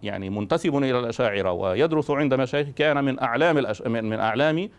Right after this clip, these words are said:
منتسب إلى المعتزلة، كان من أعلام آه، ال-، ال-، المعتزلة. فبعد ذلك لما بين، آه، حقيقة اعتقاده وتصويباته ل-، ل-،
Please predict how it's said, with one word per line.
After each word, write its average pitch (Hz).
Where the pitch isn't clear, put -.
منتسب 127
إلى 120
المعتزلة، 160
كان 139
من 123
أعلام 143
آه، 104
ال-، 113
ال-، 98
المعتزلة. 139
فبعد 196
ذلك 151
لما 135
بين، 131
آه، 123
حقيقة 123
اعتقاده 123
وتصويباته 113
ل-، 92
ل-، 92